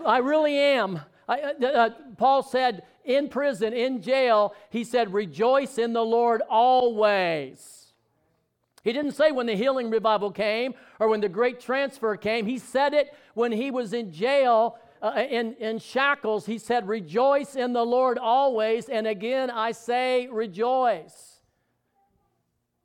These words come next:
I really believe, and I, I, you know, I love being blessed. I want to be blessed. I want to teach you how to be blessed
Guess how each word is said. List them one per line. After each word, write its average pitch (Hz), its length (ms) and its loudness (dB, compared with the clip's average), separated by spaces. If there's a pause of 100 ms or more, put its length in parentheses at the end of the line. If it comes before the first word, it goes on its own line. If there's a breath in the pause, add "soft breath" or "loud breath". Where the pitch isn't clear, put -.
(200)
I 277 320 2
really 269 520 -2
believe, 214 800 -2
and 160 120 -4
I, 208 60 -2
I, 262 220 -4
you 233 140 -10
know, 175 140 -4
I 214 200 0
love 214 360 2
being 220 260 -6
blessed. 226 360 -2
I 185 80 0
want 196 240 -2
to 226 60 -6
be 180 140 -8
blessed. 180 360 -2
I 175 60 0
want 202 180 0
to 214 60 -4
teach - 320 -10
you 254 120 -6
how 247 320 4
to 214 140 -6
be 180 160 -6
blessed 180 460 -2